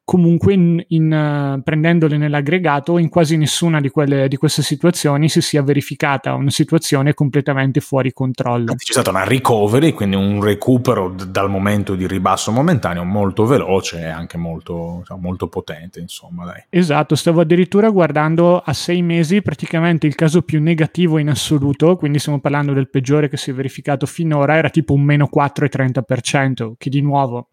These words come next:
Speaker 1: non è praticamente niente, non è una notizia, specialmente se pa-,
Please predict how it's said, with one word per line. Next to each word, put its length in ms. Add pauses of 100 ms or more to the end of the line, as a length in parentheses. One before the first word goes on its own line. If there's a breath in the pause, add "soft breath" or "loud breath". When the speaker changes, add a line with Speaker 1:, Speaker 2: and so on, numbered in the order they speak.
(540 soft breath)
Speaker 1:
non 220
è 80
praticamente 720
niente, 420
non 160
è 60
una 140
notizia, 500
specialmente 720
se 180
pa-, 580